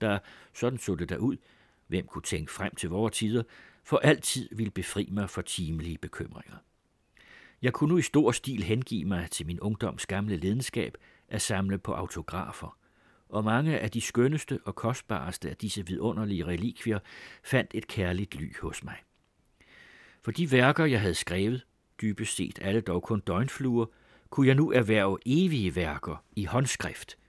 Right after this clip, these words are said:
Håndskrifter af Mozart, Bach og Beethoven, Goethe og Balzac. Så det ville være latterlig pose, om jeg ville hævde,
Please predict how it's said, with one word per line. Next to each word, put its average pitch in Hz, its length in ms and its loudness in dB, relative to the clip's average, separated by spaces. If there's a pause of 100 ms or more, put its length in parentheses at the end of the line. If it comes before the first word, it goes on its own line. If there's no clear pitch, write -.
(340)
Håndskrifter 110 800 -2
af - 180 -6
Mozart, 107 600 -2 (100)
Bach 107 200 0 (140)
og - 160 -12
Beethoven, 110 560 0 (220)
Goethe 95 460 2
og 85 120 -6
Balzac. - 440 -8 (1300)
Så 143 160 2
det 139 160 2
ville 151 180 6
være 143 120 8
latterlig 143 500 4
pose, 110 380 4 (100)
om 117 200 0
jeg 113 160 0
ville 104 180 0
hævde, 104 440 0